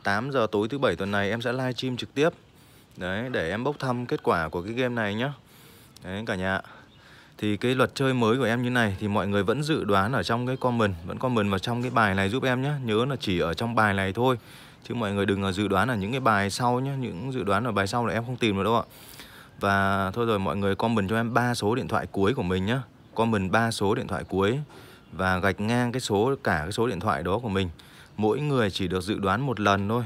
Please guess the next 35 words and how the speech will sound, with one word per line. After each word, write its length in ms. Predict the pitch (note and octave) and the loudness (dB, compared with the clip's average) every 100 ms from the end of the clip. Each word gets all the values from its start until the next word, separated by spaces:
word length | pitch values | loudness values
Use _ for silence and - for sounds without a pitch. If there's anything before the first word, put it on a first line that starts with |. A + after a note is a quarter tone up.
| G2 | -6
một 180 | F#2 F#2 | -8 -2
lần 240 | G2 F#2+ F#2 | 0 0 0
và 120 | F#2+ | -2
một 260 | G2 F#2+ | -2 -4
cái 100 | - | -6
số 220 | G#2+ A2 B2 | -4 -2 -4
điện 120 | G2+ | -4
thoại 180 | G2 D#2 | -4 -2
đó 120 | G#2 | -4
của 100 | G#2 | -2
mình 240 | F2+ F#2 | -2 -2
ạ. 80 | G2+ - - - - - - - | -4 -6 -14 -18 -20 -20 -20 -12
Đấy 260 | D#2+ F#2 A#2 | -8 -8 -8
các 60 | B2 | -8
bác 120 | C3+ | -6
nhá. 220 | C#3+ D#3+ D3 - - - - - - - | -4 -4 -6 -16 -20 -20 -20 -20 -18 -8
Đấy, 140 | F#2+ | -4
và 140 | A#2 | -2
tối 340 | G#2+ G2+ G#2+ B2+ | 2 4 2 2
thứ 120 | C3 | -4
bảy, 340 | C3+ A#2 D#2 D#2+ - - | 0 0 0 -8 -18 -6
tám, 640 | G2 G2+ A2 C#3+ D#3 D#3+ D#3+ - - - - - - - - - - - - | 0 0 0 -4 -6 -6 -10 -16 -20 -20 -20 -20 -20 -20 -20 -20 -20 -20 -6
tám 240 | F#2+ A2 | -2 0
giờ 180 | C3 G2+ - | 2 2 2
tối 160 | G2 | -2
thứ 80 | B2 | 2
bảy 240 | B2+ F2 | 2 2
em 120 | F#2+ G#2+ | 0 -4
sẽ 140 | A2 | -4
live 220 | B2 A#2+ | -2 -4
trực 220 | A#2 - | -6 -6
tiếp 180 | C#3 D#3 | -4 -2
để 80 | D2 | -2
em 120 | F2 | -4
bốc 100 | B2+ | -6